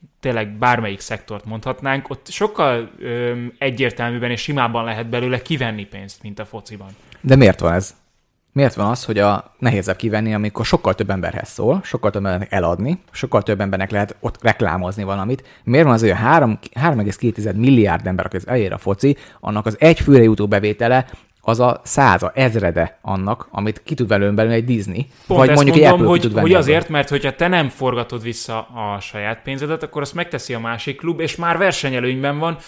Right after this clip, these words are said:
Speaker 1: mert ő megvette egy drágább játékost, te pedig nem vetted meg, hanem inkább eltetted,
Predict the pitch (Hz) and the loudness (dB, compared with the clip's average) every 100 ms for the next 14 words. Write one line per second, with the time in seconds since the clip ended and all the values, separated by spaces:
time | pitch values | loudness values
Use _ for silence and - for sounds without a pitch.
0 | - - 135 160 165 131 120 123 117 127 | -14 -10 -8 -6 -4 -6 -8 -10 -6 -4
1 | 131 143 147 147 156 156 165 - 151 156 | -2 -2 0 -2 -4 -6 -8 -8 -6 -4
2 | 156 170 131 127 143 143 143 143 147 143 | -4 -4 -4 -6 -6 -6 -4 -4 -4 -4
3 | 143 139 113 117 - | -4 -4 -4 -10 -10